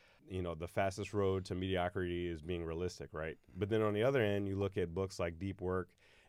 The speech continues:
and, uh, Being So Good They Can't Ignore You. They're more, you know, you know, you are where you are.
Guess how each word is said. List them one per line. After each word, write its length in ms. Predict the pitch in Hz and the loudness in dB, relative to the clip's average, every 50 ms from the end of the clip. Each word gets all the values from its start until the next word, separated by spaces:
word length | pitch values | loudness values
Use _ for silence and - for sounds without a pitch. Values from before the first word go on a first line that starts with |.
| _ | _
and, 260 | 92 92 92 90 90 | -4 -2 0 0 0
uh, 140 | 90 85 82 | 0 -2 -4
Being 300 | 82 85 95 101 95 90 | -4 -4 -4 -2 -2 -4
So 120 | - - 95 | -4 -4 -4
Good 240 | 90 95 92 87 | -2 0 -2 0
They 120 | 85 85 82 | -2 -4 -4
Can't 180 | - 98 87 | -4 -4 -6
Ignore 340 | 82 80 85 95 113 120 117 | -6 -6 -4 -2 0 2 2
You. 280 | 107 95 92 90 87 92 - _ _ _ _ _ _ 123 123 98 92 | 2 2 0 -2 -2 -6 -8 _ _ _ _ _ _ -18 -14 -10 0
They're 220 | 98 120 123 131 131 | 4 6 6 6 4
more, 560 | 127 120 120 120 120 120 120 120 117 113 104 101 | 4 4 4 4 4 4 6 4 4 2 0 -2
you 80 | 104 | -4
know, 260 | 104 95 92 90 85 - - - - _ | -4 -2 -2 -2 -4 -4 -8 -18 -16 _
you 120 | 104 104 | -4 -2
know, 80 | 98 95 | 0 0
you 180 | 98 104 117 | 0 2 4
are 160 | 123 135 147 | 6 6 6
where 100 | 160 156 | 6 6
you 220 | 151 151 147 123 101 | 4 4 2 4 4
are. 300 | 95 95 95 98 101 | 4 4 4 2 -2